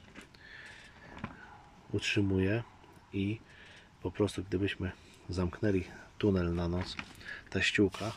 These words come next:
ja mam tutaj zrobione ze słomy, mogłaby zacząć nam pleśnieć i gnić od, od spodu. I byśmy sobie bardzo szybko zafundowali choroby grzybowe w naszych pomidorach. A tak jak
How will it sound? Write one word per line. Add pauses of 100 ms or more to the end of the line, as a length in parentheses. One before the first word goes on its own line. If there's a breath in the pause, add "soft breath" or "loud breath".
(220)
ja
mam
tutaj
zrobione
ze
słomy, (680 loud breath)
mogłaby
zacząć
nam (640 loud breath)
pleśnieć
i
gnić
od, (240)
od
spodu. (640 loud breath)
I
byśmy
sobie
bardzo
szybko
zafundowali (540 loud breath)
choroby
grzybowe (320 loud breath)
w
naszych
pomidorach. (840 loud breath)
A
tak
jak